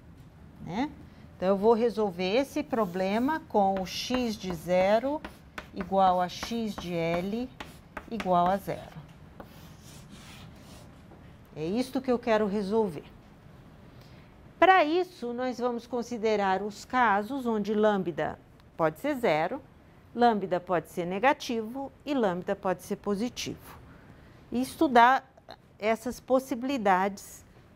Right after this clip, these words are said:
pra resolver este problema. Então, vamos lá. Caso um. Lambda igual a zero. Aí nós temos uma equação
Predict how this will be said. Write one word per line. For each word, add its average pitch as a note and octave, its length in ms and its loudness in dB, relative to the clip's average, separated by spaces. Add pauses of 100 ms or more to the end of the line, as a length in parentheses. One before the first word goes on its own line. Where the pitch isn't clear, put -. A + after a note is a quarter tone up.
pra A3+ 140 0
resolver G#3+ 600 0
este - 200 -8
problema. G3 520 -2 (760)
Então, E4+ 160 4
vamos F4 300 0
lá. G3+ 280 0
Caso D4 400 2
um. F#3+ 200 -4 (2000)
Lambda D4 760 2
igual A3+ 400 4
a A3+ 100 4
zero. D3+ 380 -12 (420)
Aí D4+ 180 -4
nós F4+ 280 -2
temos A3 340 4
uma A#3+ 140 -2
equação A#3+ 720 0